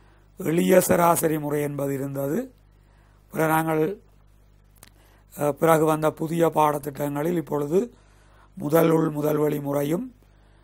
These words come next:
இந்த நிறையளித்த சராசரி முறையும் மட்டுமே உள்ளடக்கப்பட்டிருக்கின்றன. அ, உங்களுக்கு தெரியும், சில காலங்களில்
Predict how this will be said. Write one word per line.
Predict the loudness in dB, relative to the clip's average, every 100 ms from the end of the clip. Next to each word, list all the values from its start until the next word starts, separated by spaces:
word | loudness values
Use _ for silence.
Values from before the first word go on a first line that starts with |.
| _ _ -8
இந்த | -2 -2
நிறையளித்த | 0 2 4 4 0 -2
சராசரி | 0 0 0 -2 -2 -4 -4 -8
முறையும் | -4 -2 0 -2
மட்டுமே | -6 -6 -6 -4 -6 -10 _ _ _ _ _ _ -6
உள்ளடக்கப்பட்டிருக்கின்றன. | 0 2 2 0 -2 -2 -4 -6 -8 -10 -6 -6 -6 -12 _ _ _ _ _ _ _ _ -10
அ, | -4 -4 -4
உங்களுக்கு | 0 2 2
தெரியும், | 2 2 2 0
சில | -2 -2 0 0
காலங்களில் | 0 0 0 0 -2 -2 0 -2